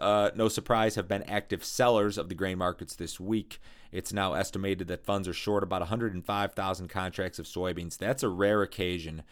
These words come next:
for the fund trader to be short more than one hundred thousand. If I'm an end user in the beans, I'm probably taking a pretty serious look here.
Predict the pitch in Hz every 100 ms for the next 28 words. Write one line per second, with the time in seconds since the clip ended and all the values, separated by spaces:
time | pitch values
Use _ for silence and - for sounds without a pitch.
0 | - - - 95 92 90 85 92 92 -
1 | 92 90 85 85 85 85 - - - 92
2 | - 87 90 87 87 90 85 87 80 -
3 | 85 82 76 76 98 92 - 90 90 95
4 | 87 90 85 87 87 90 - - - -
5 | 104 98 90 95 90 87 90 82 - 85
6 | 78 82 80 - 76 73